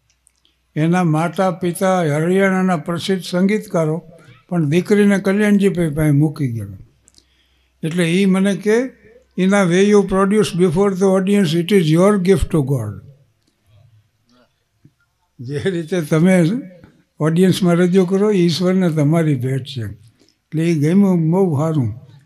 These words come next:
હું અને જગદીશભાઈ ઇંગ્લેન્ડ હતા અને અમારો અહીંયા બી બી સી ઉપર ઇન્ટરવ્યૂ હતો, ત્યારે એ આ વાત મેં કરી હતી. લગ્નનો પ્રસંગ છે,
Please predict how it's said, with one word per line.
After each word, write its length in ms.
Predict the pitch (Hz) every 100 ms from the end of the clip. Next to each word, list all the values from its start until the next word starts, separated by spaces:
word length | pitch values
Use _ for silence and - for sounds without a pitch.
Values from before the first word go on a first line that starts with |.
| _ -
હું 100 | 160
અને 120 | 170
જગદીશભાઈ 580 | 160 160 175 170 160 165
ઇંગ્લેન્ડ 500 | 165 170 180 175 151
હતા 320 | 151 147 107 - - - _ _ _
અને 180 | 156 151
અમારો 440 | 156 160 175 170
અહીંયા 300 | 160 156 165
બી 180 | 151 156
બી 180 | 165 180
સી 140 | 165
ઉપર 340 | 185 180 180 165
ઇન્ટરવ્યૂ 500 | 170 170 165 156 143
હતો, 320 | 143 123 98 - - _ _ _
ત્યારે 400 | 165 175 190 190
એ 40 | 196
આ 140 | 170
વાત 300 | 175 175 151
મેં 160 | 160 156
કરી 300 | 156 151 131
હતી. 300 | 117 92 - - - _ _ _ _ _ _ _ _ _ - _ _ _ _ _ 190 262 175 147 - - - - - _ _ _ _ _ _ _ _ _
લગ્નનો 520 | 151 170 185 190 185
પ્રસંગ 500 | 151 160 156 185 180
છે, 200 | 147 170